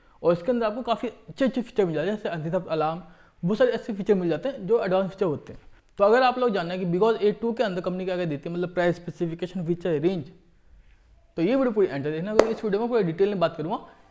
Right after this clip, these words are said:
Bigos ए टू के बारे में, ठीक है? और भैया वीडियो स्टार्ट करने पहले आपको अपने स्क्रीन के ऊपर लाल बटन दिख रहा होगा सब्सक्राइब वाला नीचे, उसको दबा के उसका कलर चेंज कर देना, जो भी होता हो उसका वो कर दो, क्योंकि ऐसी इन्फॉर्मेशन मैं डेली बेस डालता हूँ ताकि आपको भी ऐसी इन्फॉर्मेशन डेली बेस मिलती रहे,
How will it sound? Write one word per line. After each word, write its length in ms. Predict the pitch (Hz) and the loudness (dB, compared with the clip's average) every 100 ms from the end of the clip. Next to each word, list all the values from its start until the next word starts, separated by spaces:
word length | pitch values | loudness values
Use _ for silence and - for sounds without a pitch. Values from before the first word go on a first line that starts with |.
| - | -2
Bigos 400 | 180 214 294 - | 0 2 2 0
ए 120 | 254 - - | -2 -2 -2
टू 120 | 370 311 | 2 4
के 120 | 220 | 4
बारे 240 | 151 127 | 2 -2
में, 140 | 123 120 - _ _ _ _ _ - | -8 -12 -18 _ _ _ _ _ -4
ठीक 100 | 302 | -4
है? 160 | 247 - - - | -4 -12 -12 -4
और 60 | |
भैया 160 | 165 147 | 0 0
वीडियो 280 | 127 220 285 | 0 0 0
स्टार्ट 200 | 269 233 | 0 -2
करने 180 | 214 196 | -2 -4
पहले 180 | 143 139 - - - | -8 -10 -16 -8 4
आपको 240 | 226 269 | 6 6
अपने 140 | 240 240 | 0 0
स्क्रीन 180 | 226 214 | -2 -2
के 60 | |
ऊपर 80 | 233 | 0
लाल 180 | 233 185 | 0 0
बटन 180 | 196 202 | 0 -2
दिख 100 | 160 | -4
रहा 80 | 160 | -6
होगा 80 | |
सब्सक्राइब 340 | 214 - 220 165 | -6 -6 -4 -4
वाला 160 | 127 123 - _ _ - | -6 -10 -20 _ _ -2
नीचे, 320 | 202 - 131 - - - - - | -2 -2 -10 -14 -20 -20 -20 -8
उसको 200 | 180 220 | -8 -2
दबा 180 | 214 185 | 0 2
के 100 | - | 0
उसका 120 | 226 | -4
कलर 200 | 247 170 170 | -2 0 0
चेंज 220 | 175 165 | -2 -4
कर 80 | 147 | -6
देना, 220 | 147 294 - _ 160 | -8 -12 -16 _ 0
जो 160 | 190 | 2
भी 100 | 208 | 4
होता 200 | 185 151 | 2 -2
हो 60 | 208 | -4
उसका 160 | - 226 - - | -4 -6 -6 -8
वो 120 | 269 | -4
कर 120 | - 131 | -4 -6
दो, 200 | 117 120 _ _ _ - | -10 -16 _ _ _ -8
क्योंकि 220 | 175 175 | -8 -6
ऐसी 300 | 208 156 156 | -6 -6 -4
इन्फॉर्मेशन 380 | 226 196 175 233 | -4 -4 -4 -2
मैं 120 | 247 185 | 0 2
डेली 160 | 165 | 2
बेस 140 | 180 170 | 2 0
डालता 220 | 151 143 | -4 -4
हूँ 80 | 226 | -6
ताकि 240 | 240 208 262 | -4 -6 -6
आपको 280 | 185 - 240 | -6 -2 0
भी 140 | 254 | 0
ऐसी 220 | 254 240 | -2 -2
इन्फॉर्मेशन 300 | 202 202 285 | -4 -2 0
डेली 140 | 220 202 | 0 0
बेस 180 | 180 | -2
मिलती 240 | 202 170 | -4 -4
रहे, 80 | 180 | -6